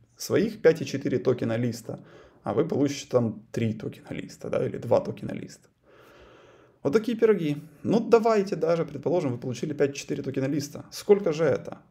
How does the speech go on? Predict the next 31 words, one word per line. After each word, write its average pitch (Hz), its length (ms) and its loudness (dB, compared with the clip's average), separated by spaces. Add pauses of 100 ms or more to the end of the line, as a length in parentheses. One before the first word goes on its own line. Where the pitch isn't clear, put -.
(100)
Ну, 131 140 0
вот 156 160 2
начальная 160 480 4
стоимость 120 460 -2
листа 190 580 -2
у 123 80 -2
нас 147 180 0
два 147 200 0
цента. 151 480 -4 (500)
Да, 123 160 4
мои 165 160 -2
господа. 139 600 -6
Умножаем, 156 800 2
вы 185 160 4
получили 151 440 2
аллокацию 131 520 6
на 123 120 0
десять 147 420 -2
центов. 113 460 -4 (1080)
И - 120 0
вот 226 240 4
вам 156 180 -2
весь 160 240 0
абсурд. 131 460 -2 (320)
То 180 120 4
есть, - 360 -2 (340)
<laughs> - 360 -16
вы 233 480 2 (500)
зафиксировали 135 960 2 (180)
тысячу 202 440 0
кейков. 127 440 -2